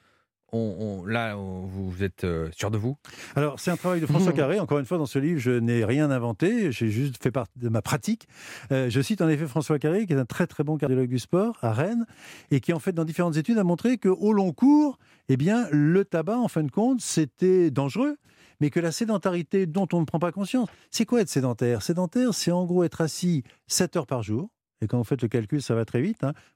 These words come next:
Speaker 2: Vous descendez, vous prenez l'ascenseur, vous prenez votre voiture, vous asseyez devant l'ordinateur,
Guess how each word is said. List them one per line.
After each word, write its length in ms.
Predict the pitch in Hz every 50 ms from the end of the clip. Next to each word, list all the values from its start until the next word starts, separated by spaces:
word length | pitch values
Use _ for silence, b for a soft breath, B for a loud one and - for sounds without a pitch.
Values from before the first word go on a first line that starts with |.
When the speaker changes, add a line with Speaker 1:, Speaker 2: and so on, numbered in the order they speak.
| b -
Speaker 2:
Vous 60 | 127
descendez, 420 | 123 139 120 - 143 135 127 156
vous 60 | 185 180
prenez 180 | - 143 135
l'ascenseur, 440 | 139 139 131 - 139 117 - 175 185
vous 40 | 175
prenez 240 | - - 151 147 143
votre 200 | 131 139 127 131
voiture, 340 | 135 127 - 170 185 190
vous 100 | 180 165
asseyez 240 | 151 135 - - 147
devant 220 | 143 139 131 139 135
l'ordinateur, 560 | 131 127 131 131 131 127 - - 170 190